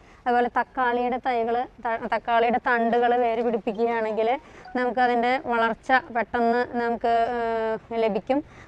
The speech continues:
നല്ല കായ്ഫലമുള്ള മാതൃസസ്യത്തിൽ നിന്ന് തണ്ടുകൾ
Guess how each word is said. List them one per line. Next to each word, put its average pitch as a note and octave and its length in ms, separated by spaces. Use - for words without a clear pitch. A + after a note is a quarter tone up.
നല്ല A#3 160
കായ്ഫലമുള്ള A#3+ 580
മാതൃസസ്യത്തിൽ A3+ 800
നിന്ന് A#3 180
തണ്ടുകൾ A3+ 340